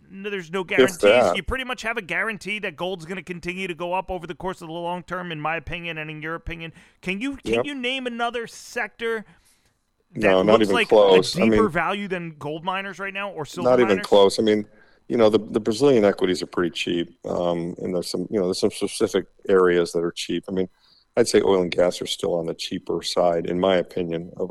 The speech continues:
Speaker 2: of where they will, you know, where they will ultimately trade, um, because I think we'll, we'll, I think we're going to higher energy prices. And this, you know, the, the big part, big picture theme that I, I'm working under is the notion that deflation ended in March of twenty twenty.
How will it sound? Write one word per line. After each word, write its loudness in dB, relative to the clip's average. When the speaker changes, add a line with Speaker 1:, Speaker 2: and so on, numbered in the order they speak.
Speaker 2:
of -6
where 2
they -2
will, -2
you -14
know, -10
where -12
they -6
will -8
ultimately -6
trade, -2
um, -6
because -8
I -6
think -6
we'll, -4
we'll, -10
I -8
think -2
we're -8
going 0
to -4
higher -2
energy -8
prices. -6
And -12
this, -12
you -4
know, -2
the, -2
the -10
big 0
part, 2
big 0
picture 0
theme 2
that 2
I, 6
I'm 4
working 2
under -4
is -12
the -12
notion 2
that -4
deflation 2
ended -2
in -12
March 0
of -4
twenty -4
twenty. -4